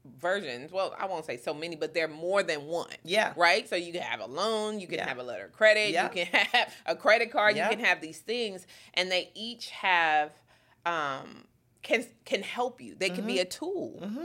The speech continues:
Speaker 1: You know what I mean? As opposed to you thinking, "Oh, I have to get this so that I can do this." How do you leverage this tool
Speaker 2: Mm-hmm.
Speaker 1: to help you to deliver on whatever it is your business or your business objective is?
Speaker 2: Yeah.
Speaker 1: Um, and that's,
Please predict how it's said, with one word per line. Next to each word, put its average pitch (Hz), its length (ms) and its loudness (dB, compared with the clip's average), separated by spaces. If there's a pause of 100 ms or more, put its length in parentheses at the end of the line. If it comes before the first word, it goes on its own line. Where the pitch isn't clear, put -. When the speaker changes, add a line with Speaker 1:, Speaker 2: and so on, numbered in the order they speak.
Speaker 1:
You 196 100 -6
know 196 100 0
what 190 120 6
I - 20 4
mean? 208 240 -2
As 185 140 4
opposed 180 560 0
to 165 300 -12 (360)
you 175 160 -12
thinking, 185 340 -6
"Oh, 139 160 -6
I 156 220 2
have 175 240 0
to 170 80 -10
get 160 220 -6
this 160 200 -2
so 165 120 -2
that 147 160 0
I 127 80 0
can 151 140 -12
do 156 120 -14
this." 185 220 -6
How 233 280 0
do 233 120 -6
you 185 320 -12 (140)
leverage 196 600 2
this 156 280 -8
tool 160 540 -10
Speaker 2:
Mm-hmm. 185 280 -8 (200)
Speaker 1:
to 202 100 -4
help 208 420 -4
you 180 320 -12
to - 100 -10
deliver 147 420 -6
on 139 140 -6
whatever 135 380 -2
it 123 80 -4
is 131 260 -4
your 139 140 -6
business 127 560 -8
or 135 120 -6
your 127 140 -8
business 131 460 -12
objective 120 480 -10
is? 175 420 -4
Speaker 2:
Yeah. 143 200 -6 (340)
Speaker 1:
Um, 135 360 -6
and 165 160 0
that's, 214 260 0